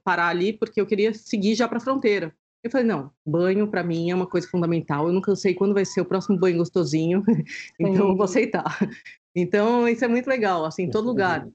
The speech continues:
Speaker 1: Eu tava em Neuquén, eu fiquei na dúvida se eu ficava na casa de um ou na casa, na casa de outro, porque duas pessoas diferentes me ofereceram estadia, e foi Natal, então foi muito legal, porque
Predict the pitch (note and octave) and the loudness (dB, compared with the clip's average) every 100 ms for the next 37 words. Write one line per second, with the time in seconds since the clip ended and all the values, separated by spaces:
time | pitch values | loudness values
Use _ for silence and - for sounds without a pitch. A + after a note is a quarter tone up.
0 | - F3 G3+ G#3+ G#3+ - G#3 A3 G#3+ A3+ | -6 -4 0 -2 -4 -2 2 2 2 0
1 | A#3 D4 A3 - _ F#3+ F#3 A3 A3+ G#3 | 2 2 0 -8 _ -4 0 0 0 0
2 | C4+ D4 C#4+ C#4 B3+ B3 A3 A3 G#3+ F#3 | 0 2 -2 -2 -2 -2 -2 -2 -2 0
3 | A3 C#4+ C#4 C4 B3 A3 G#3 - G#3 G#3 | 2 2 0 -2 -2 -2 -6 0 0 0
4 | G#3 G#3 A3+ A3+ G#3+ F3 - G#3 F3 F#3+ | 0 2 4 4 2 -6 -2 -2 0 0
5 | A3 B3 - A3 G#3+ A3 - G3+ G3+ G#3 | 2 2 0 -2 0 -2 0 -2 -2 -2
6 | G#3 G#3 G3 - G3+ G#3 G#3 - G3+ F#3 | -2 0 -2 -2 0 0 -4 -4 -2 0
7 | G3 A3 F3 F3+ G#3+ A3 A#3 A3 A3+ A#3 | 2 2 2 0 0 0 -2 0 0 0
8 | F3+ F3 F#3 G#3+ G3+ G#3 A3+ G3+ G#3 G#3 | -2 -2 -4 -2 -2 0 0 2 0 -2
9 | F3 - F#3 E3+ | -6 -2 -2 -2